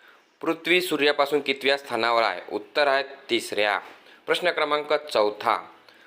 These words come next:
पृथ्वीला कोणापासून उष्णता मिळते? उत्तर आहे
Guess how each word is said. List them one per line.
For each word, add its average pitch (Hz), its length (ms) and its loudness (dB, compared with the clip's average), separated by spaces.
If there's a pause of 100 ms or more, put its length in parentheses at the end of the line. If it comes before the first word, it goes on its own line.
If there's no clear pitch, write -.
(140)
पृथ्वीला 160 440 2
कोणापासून 139 680 2
उष्णता 117 440 0
मिळते? 101 600 -2 (160)
उत्तर 113 320 -2
आहे 131 180 2